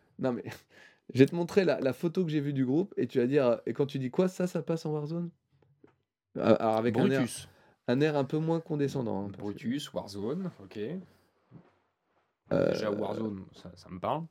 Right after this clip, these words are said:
Speaker 1: Ah ouais, mais moi aussi, mais c'est vraiment la photo qui m'a fait dire, « Ah tiens, euh,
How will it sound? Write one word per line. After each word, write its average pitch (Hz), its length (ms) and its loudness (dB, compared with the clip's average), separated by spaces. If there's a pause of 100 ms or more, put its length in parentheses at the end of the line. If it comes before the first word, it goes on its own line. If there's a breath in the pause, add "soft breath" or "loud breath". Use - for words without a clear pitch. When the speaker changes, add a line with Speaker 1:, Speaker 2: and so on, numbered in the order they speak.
(140)
Speaker 1:
Ah 127 160 0
ouais, 147 80 4
mais 123 80 4
moi 127 160 8
aussi, 151 200 0
mais 113 180 2
c'est - 180 -4
vraiment 131 260 2
la 139 100 2
photo 160 320 0
qui - 100 -8
m'a 135 120 0
fait - 140 -6
dire, « 147 220 -2
Ah 196 140 -2
tiens, 208 320 -4
euh, 160 240 -2